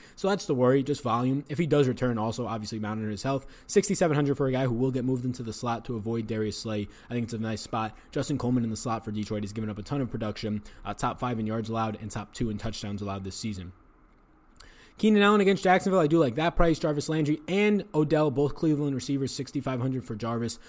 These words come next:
sixty-three hundred for Odell. Look, he's been terrible. He's gone the longest stretch in his career without a hundred-yard game, twenty-nine yards last week. Not great, but I do like Baker, and I like stacking this team. Cincinnati secondary, although better as of late, last two or three games, I think it's a small sample. It's still some poor talent back there.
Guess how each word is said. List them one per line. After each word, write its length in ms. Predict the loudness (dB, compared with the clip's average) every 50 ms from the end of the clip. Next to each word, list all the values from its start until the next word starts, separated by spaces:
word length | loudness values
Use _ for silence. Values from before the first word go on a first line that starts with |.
| -20 -10 -4
sixty-three 500 | 0 0 0 2 2 0 2 4 4 4
hundred 220 | 4 2 0 2
for 100 | 2 2
Odell. 320 | 2 2 2 0 0 0 -2 0
Look, 140 | -2 0 0
he's 100 | 0 -2
been 100 | -2 0
terrible. 300 | 2 4 4 2 2 0
He's 140 | -6 -4 -4
gone 140 | -2 -2
the 40 | -2
longest 320 | -2 -2 -2 -2 -2 -4 -4
stretch 220 | -4 -6 -6 -4
in 80 | -6 -6
his 100 | -6 -6
career 220 | -6 -6 -4 -2
without 240 | -4 -4 -4 -6 -6
a 20 |
hundred-yard 480 | -4 -4 -4 -4 -4 -4 -6 -6 -6 -4
game, 300 | -2 0 0 0 -2 -4 -8 -14 -20 -20 -12
twenty-nine 400 | -6 -4 -2 0 0 0 0 0
yards 240 | 0 -2 -4 -4 -4
last 260 | -4 -4 -4 -2 -2
week. 200 | -2 -4 -4 -6 -12 -20 _ -6
Not 300 | 0 2 2 2 2 4
great, 260 | 8 10 10 10 8 4
but 80 | 0 2
I 60 | 2
do 160 | 4 2 4
like 200 | 4 2 2 4
Baker, 240 | 2 2 2 2 0
and 100 | 0 0
I 40 | 0
like 180 | 0 -2 -2
stacking 400 | -4 -6 -6 -6 -6 -4 -2 -2
this 140 | -2 -2 -2
team. 260 | -2 -2 -2 -2 -4 -8 _ -12
Cincinnati 400 | -8 -6 -4 -2 -2 -2 -2 -2
secondary, 420 | -4 -4 -4 -4 -2 0 0 0
although 240 | 0 0 -2 -2 -2
better 360 | -4 -4 -6 -4 0 0 0
as 200 | 0 -2 -4 -4
of 240 | -4 -4 -4 -4 -4
late, 300 | -2 0 0 0 -2 -6 -14 -20 -12 -8
last 220 | -6 -6 -6 -4
two 100 | -2 -2
or 40 | -2
three 160 | -2 -2 -2 0
games, 360 | 0 0 0 0 -2 -4 -6 -12 -16 -8
I 60 | -6
think 100 | -4 -4
it's 80 | -4 -4
a 40 | -6
small 240 | -6 -4 -4 -4
sample. 320 | -4 -4 -4 -4 -4 -4 -6
It's 100 | -8 -6
still 160 | -8 -8 -6
some 160 | -6 -6 -8
poor 240 | -6 -6 -6 -6 -6
talent 300 | -6 -6 -4 -4 -4 -6
back 180 | -8 -8 -8 -8
there. 220 | -6 -6 -6 -8